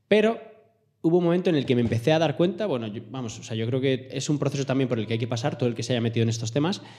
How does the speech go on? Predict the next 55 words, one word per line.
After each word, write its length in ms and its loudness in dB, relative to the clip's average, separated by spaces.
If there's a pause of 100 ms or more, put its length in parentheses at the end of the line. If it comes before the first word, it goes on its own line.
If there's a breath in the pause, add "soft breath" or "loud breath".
(220 loud breath)
eh, 460 6
en 80 -2
el 60 0
que 80 -4
te 80 2
das 100 0
cuenta 220 4
de 100 2
que 80 2
no 240 4
puedes 360 4
escalar 540 -2
el 140 -4
growth 240 2
hacking, 400 -2
¿vale? 140 -8
O 40 -4
sea, 100 -4
es 40 -2
decir, 220 0
el 80 0
growth 180 2
hacking 220 2
tal 160 4
y 60 0
como 120 2
se 320 2
conceptualizaba 580 -2
aquí 120 -4
en 80 2
España 500 2
en 160 0
los, 360 -2
en 160 -4
los 140 -6
años 440 0
dos 180 -4
mil 140 2
doce, 440 2 (160)
parece 320 -6
que 100 -4
hablase 280 -4
de 80 -2
hace 160 -6
una 140 -4
década, 320 -10 (260 loud breath)
pero 140 4
en 80 6
esos 180 -2
años, 320 -2 (420 loud breath)
eh, 680 0 (440)
no 140 4
se 80 4
puede 140 4
escalar. 440 -8